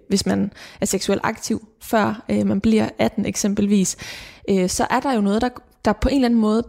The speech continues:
binder os sammen med den tid. Altså, vi kan se, kvinder stadig gør det her, øh, af nogle,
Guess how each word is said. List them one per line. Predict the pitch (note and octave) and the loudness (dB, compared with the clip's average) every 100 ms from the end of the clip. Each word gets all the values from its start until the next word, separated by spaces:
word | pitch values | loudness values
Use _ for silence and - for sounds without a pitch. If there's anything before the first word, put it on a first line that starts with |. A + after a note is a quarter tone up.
| - | -2
binder | B3 A3 - | 0 2 0
os | G3 G3+ | -2 -2
sammen | - C4+ B3 F#3 | -2 0 0 2
med | F#3 F#3+ A3 - | 2 2 0 -2
den | G#3+ - | -2 -2
tid. | - B3 - | -2 -2 0
Altså, | G3 - G3 | -2 0 -2
vi | G#3 | 0
kan | A3 | -2
se, | - D4 C#4+ | 0 0 0
kvinder | - A3 A3 | 0 0 0
stadig | - A3 G#3+ B3 A#3+ - - - _ | 0 2 4 4 2 -10 -20 -20 _
gør | A#3 | 0
det | A#3+ C4 | 2 2
her, | B3+ A#3+ | 2 0
øh, | G#3+ - G3 G3 - | -2 0 2 2 2
af | G#3 | 4
nogle, | G3+ G3 F#3+ | 4 4 2